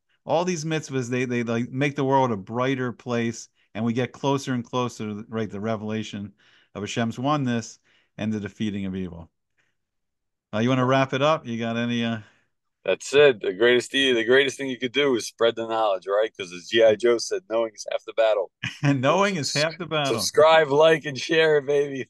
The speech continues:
Speaker 2: That's the
Speaker 1: All right,
Speaker 2: only
Speaker 1: help
Speaker 2: way to
Speaker 1: us
Speaker 2: do it.
Speaker 1: out. Get the message out there,
Speaker 2: Get the
Speaker 1: because
Speaker 2: message
Speaker 1: guess
Speaker 2: out.
Speaker 1: what?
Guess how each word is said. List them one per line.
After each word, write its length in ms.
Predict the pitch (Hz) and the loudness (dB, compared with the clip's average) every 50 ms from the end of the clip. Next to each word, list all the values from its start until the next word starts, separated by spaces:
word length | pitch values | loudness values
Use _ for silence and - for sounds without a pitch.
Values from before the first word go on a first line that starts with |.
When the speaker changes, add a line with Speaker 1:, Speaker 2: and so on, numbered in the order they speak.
| _ | _
Speaker 2:
That's 300 | - 120 123 120 117 - | -8 -6 -6 -6 -6 -6
the 100 | - 143 | -2 2
Speaker 1:
All 60 | 135 | 4
right, 80 | 151 147 | 4 4
Speaker 2:
only 120 | 139 143 | 4 4
Speaker 1:
help 240 | 143 151 170 170 - | 4 2 2 2 2
Speaker 2:
way 80 | 190 185 | 0 0
to 60 | - | 2
Speaker 1:
us 20 | |
Speaker 2:
do 60 | 180 180 | 2 4
it. 40 | |
Speaker 1:
out. 360 | 175 175 175 175 170 160 - _ _ _ _ _ _ - | 4 4 4 2 2 0 -4 _ _ _ _ _ _ -2
Get 160 | 147 156 147 | -2 -2 0
the 80 | 165 156 | -2 -2
message 420 | 156 160 160 147 - 160 143 143 | 0 0 0 0 -2 -6 -4 -2
out 240 | 151 147 156 160 156 | 0 2 2 2 0
there, 180 | 170 170 175 170 | 0 -2 0 2
Speaker 2:
Get 140 | 127 131 139 | 2 0 0
the 0 | |
Speaker 1:
because 160 | 135 143 139 | 0 -2 0
Speaker 2:
message 140 | 139 131 - | 0 0 0
Speaker 1:
guess 160 | 151 160 165 135 | 0 0 2 4
Speaker 2:
out. 120 | 131 127 | 6 6
Speaker 1:
what? 280 | 117 170 160 123 - | 6 6 6 4 2